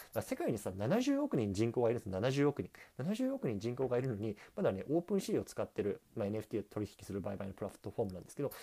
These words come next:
それをね、使ってる人、ね、メタマスクを持ってる人っていうのは大体二三十万人しかいないっていう、これ衝撃ですよね。もう零点零零零何パーセントだって話ですよ。うん。なので、ただね、このウォレッ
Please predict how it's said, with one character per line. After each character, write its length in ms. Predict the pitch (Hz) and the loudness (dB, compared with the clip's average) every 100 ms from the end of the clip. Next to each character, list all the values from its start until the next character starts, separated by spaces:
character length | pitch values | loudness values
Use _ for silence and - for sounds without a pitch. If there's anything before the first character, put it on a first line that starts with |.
| - | -8
そ 60 | 208 | -2
れ 60 | |
を 40 | 208 | 0
ね、 120 | 208 | 0
使 140 | - | 0
っ 60 | 180 | -2
て 120 | - | 2
る 80 | 156 | 0
人、 180 | - 143 | 2 0
ね、 140 | 139 | 0
メ 100 | 110 | -2
タ 80 | 110 | 2
マ 80 | 180 | 2
ス 100 | - | 2
ク 60 | 101 | -4
を 60 | |
持 100 | 101 | 0
っ 40 | 165 | 2
て 80 | 120 | 2
る 60 | |
人 100 | 98 | 0
っ 20 | 98 | -2
て 60 | |
い 40 | 92 | -2
う 40 | |
の 40 | 92 | -2
は 40 | |
大 40 | |
体 80 | 107 | -2
二 100 | 92 | -4
三 260 | 92 233 285 | -2 -4 -2
十 120 | 302 | -2
万 140 | 294 | 0
人 100 | 285 | -2
し 100 | 107 | -2
か 80 | - | -4
い 80 | 104 | -2
な 60 | 113 | 0
い 40 | |
っ 20 | |
て 100 | - | 0
い 40 | - | -4
う、 20 | |
こ 100 | - | -4
れ 60 | 98 | -4
衝 240 | - 202 | 0 0
撃 160 | 269 254 | 0 -2
で 80 | 247 | 0
す 80 | |
よ 80 | 120 | 0
ね。 80 | 98 - - | -2 -6 -10
も 60 | - | 0
う 20 | |
零 140 | 175 277 | 2 2
点 160 | 98 | 2
零 140 | 123 220 | 4 4
零 120 | 254 | 6
零 160 | 240 | 4
何 220 | 208 156 175 | 6 4 4
パ 100 | 185 | 2
ー 60 | |
セ 100 | 185 | 2
ン 60 | 160 | 0
ト 60 | |
だ 80 | 98 | 0
っ 20 | |
て 140 | 95 95 | -2 -4
話 180 | 101 98 | -6 -4
で 100 | 101 | -6
す 80 | |
よ。 80 | - - - - | -6 -16 -18 -8
う 40 | |
ん。 80 | 104 - - - - _ _ _ - | -8 -10 -14 -12 -12 _ _ _ -2
な 80 | |
の 60 | 139 | 2
で、 140 | 107 - - | 2 0 -6
た 80 | - | 0
だ 60 | 170 | 2
ね、 80 | |
こ 100 | 104 | 2
の 60 | 107 | 0
ウ 80 | 101 | 2
ォ 40 | |
レ 100 | |
ッ 40 | 180 | 2